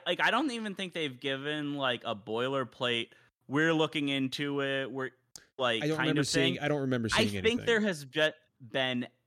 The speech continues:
Speaker 1: just complete radio silence from Twitch, which I think is the absolute, like, just, it doesn't even,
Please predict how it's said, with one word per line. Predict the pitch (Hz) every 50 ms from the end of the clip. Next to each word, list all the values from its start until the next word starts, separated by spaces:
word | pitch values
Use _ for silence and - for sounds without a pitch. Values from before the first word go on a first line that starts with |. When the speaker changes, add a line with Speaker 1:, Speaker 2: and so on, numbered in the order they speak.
| _ _ _ _ -
Speaker 1:
just | 135 120 139 147 131 - -
complete | - - 135 120 110 - - - - 131 127 131 143 165 170 - -
radio | 143 123 123 131 131 127 127 123 117 117
silence | 110 - - 120 107 110 107 107 107 101 95 - - - -
from | 110 104 101 95
Twitch, | - - 101 90 92 - - - - - - - - _ _ _
which | - 127 123 - -
I | - 123 123 143 147
think | 135 - 160 147 143 135 - -
is | - 127 123 117 113 110 104 98 95 92 - - - - _ _ _
the | - 123 120 -
absolute, | 117 120 120 117 - - - 120 117 110 107 104 - _ _ _ _ _ _ _ _ _ _ _ _ _ _ _ -
like, | 143 143 127 117 - - - - - _ - - _ _ -
just, | - 196 185 - - - _ _ _ _ _ _ _ _ _ _ _ _ _ _ _ _ _ _ _ _ _ _ _ _ _ _ _ _ _ _ _ _ _ _ _ _ -
it | - 180 175 156 160
doesn't | 202 208 196 196 208 220
even, | 220 214 196 185 160